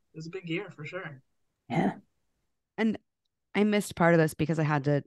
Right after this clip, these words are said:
Speaker 3: deal with my dogs. Um, did
Speaker 1: Yeah.
Speaker 3: you mention Chingona as part of what
Speaker 1: Not
Speaker 3: happened
Speaker 1: by
Speaker 3: in the past year?
Speaker 1: name.
Speaker 3: Okay.
Speaker 1: <laughs>
Speaker 3: Let's talk
Speaker 1: But
Speaker 3: about
Speaker 1: I
Speaker 3: that.
Speaker 1: should. Yeah.
Speaker 3: <laughs>
Speaker 1: The
Speaker 3: It
Speaker 1: bike and the project. <laughs>
Speaker 3: Uh, yeah.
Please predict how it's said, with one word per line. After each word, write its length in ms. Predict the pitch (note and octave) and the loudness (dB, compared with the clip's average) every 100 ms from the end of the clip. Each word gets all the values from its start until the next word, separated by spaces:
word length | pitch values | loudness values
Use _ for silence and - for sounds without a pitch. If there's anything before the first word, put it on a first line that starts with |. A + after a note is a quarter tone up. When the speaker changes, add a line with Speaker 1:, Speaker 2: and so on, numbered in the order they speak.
| - - | -8 -8
Speaker 3:
deal 180 | - D3 | -4 -4
with 120 | C#3 | -4
my 80 | D#3+ | -4
dogs. 440 | D3 B2+ C#3 E3+ - - - _ | 0 0 -2 -8 -18 -20 -20 _
Um, 340 | G3+ F#3 F3 - | 4 6 4 2
did 140 | G#3+ | 2
Speaker 1:
Yeah. 60 | G#3 | 6
Speaker 3:
you 140 | C4 C4 | 6 6
mention 560 | B3 B3 B3+ B3+ B3 | 6 2 2 2 2
Chingona 680 | A3 A#3+ G3+ G#3 B3 D3+ D3+ - | 0 -2 0 2 4 2 0 -6
as 140 | E3+ | -8
part 240 | - E3+ | -4 -2
of 240 | D#3 D#3 D3+ _ _ _ _ _ _ _ _ _ _ - | 0 -2 -6 _ _ _ _ _ _ _ _ _ _ -4
what 180 | G#3+ F#3+ | 2 4
Speaker 1:
Not 60 | F3+ | 4
Speaker 3:
happened 160 | - F3+ | 4 2
Speaker 1:
by 40 | |
Speaker 3:
in 40 | F3+ | 2
the 60 | |
past 260 | G#3 E3+ F#4 | 2 2 2
year? 220 | E4 F3 | 0 -2
Speaker 1:
name. 180 | E3 E3+ _ _ _ - | -4 -10 _ _ _ -2
Speaker 3:
Okay. 420 | A#3+ B3+ E4 G3 | 0 2 2 2
Speaker 1:
<laughs> 520 | G4+ - G#4+ G#4+ G#4+ | 2 2 0 0 2
Speaker 3:
Let's 240 | C4+ - - | 2 0 0
talk 200 | C#4+ - | 0 2
Speaker 1:
But 60 | |
Speaker 3:
about 180 | C#4 G3+ | 2 2
Speaker 1:
I 20 | |
Speaker 3:
that. 260 | F#3 E3 D#3+ | 0 -2 -4
Speaker 1:
should. 340 | F#4+ F#4 C#4 - _ _ _ F#4+ | -6 -10 -14 -16 _ _ _ -6
Yeah. 560 | D4+ E4+ C4+ G3 E3 A3+ - | -6 -4 -4 -4 -8 -10 -2
Speaker 3:
<laughs> 200 | C#4 - - - _ _ | -2 -2 -8 -20 _ _
Speaker 1:
The 60 | A3 | -2
Speaker 3:
It 80 | A#3 | 0
Speaker 1:
bike 240 | A3+ A3 G3+ | 0 -2 -6
and 140 | G#3+ | -6
the 40 | A3 | -6
project. 600 | A3+ G#3 G#3+ D4 D#4 - B3+ | -2 -2 -4 -8 -10 -10 -8
<laughs> 60 | B3+ - _ _ | -8 -12 _ _
Speaker 3:
Uh, 240 | A3 A3+ G#3+ | 0 0 0
yeah. 580 | G#3 G3 C4 - D#3+ | 0 2 2 2 2